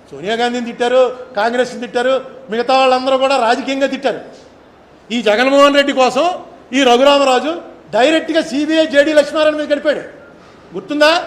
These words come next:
జేడీ లక్ష్మీనారాయణ కాల్ లిస్టులు తీసి, అంటే అంత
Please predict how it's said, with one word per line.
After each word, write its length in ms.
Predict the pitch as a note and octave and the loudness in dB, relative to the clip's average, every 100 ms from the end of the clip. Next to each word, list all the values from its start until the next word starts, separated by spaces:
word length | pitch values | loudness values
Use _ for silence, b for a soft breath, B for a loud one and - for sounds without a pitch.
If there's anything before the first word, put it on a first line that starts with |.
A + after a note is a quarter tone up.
| - - - - - - - - - - _ - - - - - - | -10 -20 -20 -20 -20 -20 -20 -20 -20 -20 _ -20 -20 -20 -20 -20 -2
జేడీ 240 | G#3 C#4 C#4 | 4 4 4
లక్ష్మీనారాయణ 520 | C4+ C4 C4+ C4+ C4 | 2 0 0 0 0
కాల్ 280 | B3+ B3+ C4+ | 2 2 2
లిస్టులు 260 | A#3+ C4+ | -4 -8
తీసి, 360 | C4 B3+ C4 C#4 - - - - - - - - - - - - - - _ - - - - - - - - - - | -8 -8 -10 -12 -20 -20 -20 -20 -20 -20 -20 -20 -20 -20 -20 -20 -20 -20 _ -20 -20 -20 -20 -20 -20 -20 -20 -20 -14
అంటే 180 | G#3 A#3 | -2 2
అంత 500 | E4 - F#3+ B3 - | 2 0 -8 -6 2